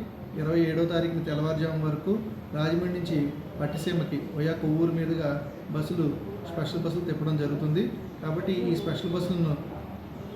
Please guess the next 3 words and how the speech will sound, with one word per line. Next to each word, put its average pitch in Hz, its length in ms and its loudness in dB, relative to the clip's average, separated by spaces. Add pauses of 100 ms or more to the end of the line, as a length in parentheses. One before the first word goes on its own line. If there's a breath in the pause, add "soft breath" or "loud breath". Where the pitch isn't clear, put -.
(160)
భక్తులు 165 420 4 (340)
ఉపయోగించుకోవాల్సిందిగా 170 880 2
కోరుచున్నాము. 156 880 0